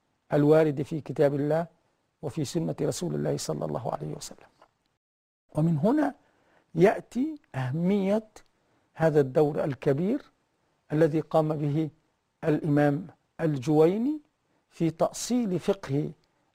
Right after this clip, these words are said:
المقاصد الشرعية، سواء في كتابه البرهان الذي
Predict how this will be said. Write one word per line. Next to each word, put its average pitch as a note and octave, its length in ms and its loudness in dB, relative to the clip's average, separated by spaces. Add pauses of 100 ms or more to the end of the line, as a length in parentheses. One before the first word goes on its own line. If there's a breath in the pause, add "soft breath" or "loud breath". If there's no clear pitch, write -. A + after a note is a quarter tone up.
(100)
المقاصد C#3+ 560 0
الشرعية، D3+ 680 -2 (640)
سواء F#3 520 4
في D3+ 180 -6
كتابه D3 580 0
البرهان C#3+ 680 2 (800)
الذي D3 600 -2